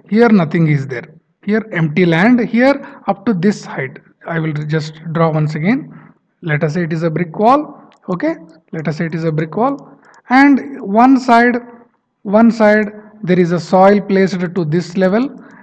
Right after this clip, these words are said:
and another side it is open or nothing is there. So this soil is forcing some force, no, on this body.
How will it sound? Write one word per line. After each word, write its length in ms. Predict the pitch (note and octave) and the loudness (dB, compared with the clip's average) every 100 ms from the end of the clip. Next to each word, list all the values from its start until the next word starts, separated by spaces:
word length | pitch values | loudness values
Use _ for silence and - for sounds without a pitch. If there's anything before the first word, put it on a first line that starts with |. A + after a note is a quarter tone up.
| A3 | 0
and 140 | G#3+ | 4
another 360 | G3+ G#3+ A#3+ A3+ | 4 4 2 2
side 200 | A3 G#3 | 0 0
it 140 | F#3+ | -2
is 80 | A3+ | -2
open 460 | G#3+ G#3 G#3+ D#3+ - - - | 0 2 4 2 0 -16 -4
or 160 | D4+ F4+ | -2 2
nothing 320 | C#4+ A3+ G3+ | 2 2 0
is 160 | D#3 C3+ | -2 -4
there. 240 | C3+ C#3 - - - _ | -12 -14 -20 -20 -20 _
So 240 | - D4 C#4 | -2 2 2
this 340 | D#3+ A#3 B3 C4 A3+ | 0 0 0 0 -2
soil 540 | G#3+ F#3+ D#3 E3+ A#3 A3+ - - | 2 4 4 2 -2 -6 -16 -4
is 260 | G#3 F#3+ - - - _ _ _ | -2 -2 -8 -20 -20 _ _ _
forcing 640 | - - G#3 G#3+ A#3 C4 | -12 -2 0 0 0 2
some 240 | A#3+ A#3 A3+ | 4 4 2
force, 360 | - G#3+ F#3+ | 2 -2 0
no, 180 | G3+ G#3 - | -2 -2 -2
on 160 | F3 | -2
this 180 | E3+ F3 | 0 -2
body. 320 | E3 D#3+ D#3+ | -2 -2 -2